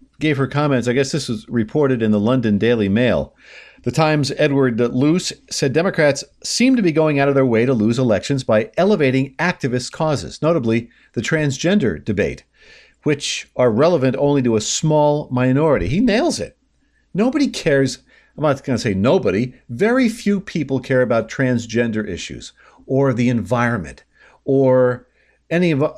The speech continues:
the other myriad of issues that Democrats and liberals think are important. Mainstream America cares not a whit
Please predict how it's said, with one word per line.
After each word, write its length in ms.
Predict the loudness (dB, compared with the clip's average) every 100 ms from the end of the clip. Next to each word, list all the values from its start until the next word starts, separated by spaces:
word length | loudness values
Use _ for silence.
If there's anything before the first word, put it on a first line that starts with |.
| -4
the 140 | 0
other 160 | 2 2
myriad 560 | 2 4 4 4 4 2
of 80 |
issues 360 | 0 -2 -2 -2
that 120 | -2
Democrats 560 | 0 -2 0 -2 -2 -6
and 140 | -2
liberals 440 | 0 0 0 -4 -2
think 200 | -4 0
are 80 |
important. 540 | -2 -2 -2 -4 -8 -18 _ _ _
Mainstream 640 | -2 0 0 -2 -2 -2 0
America 500 | 0 2 0 0 -6
cares 540 | -4 0 0 0 -4
not 320 | -4 0 0
a 80 | 0
whit 480 | -2 0 0 0